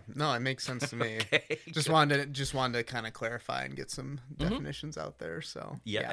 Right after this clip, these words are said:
Speaker 2: absolutely.
Speaker 1: hundred percent.
Speaker 2: 'Cause we're talking about, and I run into this all the time,
Speaker 1: Mm-hmm.
Speaker 2: that trying to help people understand that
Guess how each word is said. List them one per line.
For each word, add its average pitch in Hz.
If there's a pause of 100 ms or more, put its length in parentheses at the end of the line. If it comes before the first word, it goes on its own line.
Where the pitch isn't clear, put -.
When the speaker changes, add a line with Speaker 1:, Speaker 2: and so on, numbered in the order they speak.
Speaker 2:
absolutely. 113
Speaker 1:
hundred 117
percent. -
Speaker 2:
'Cause 113
we're 151
talking 190
about, 113 (340)
and 143
I 151
run 156
into 147
this 107
all 110
the 101
time, - (300)
Speaker 1:
Mm-hmm. 113
Speaker 2:
that 120 (840)
trying 147
to 160
help 139
people 127
understand 107 (120)
that 104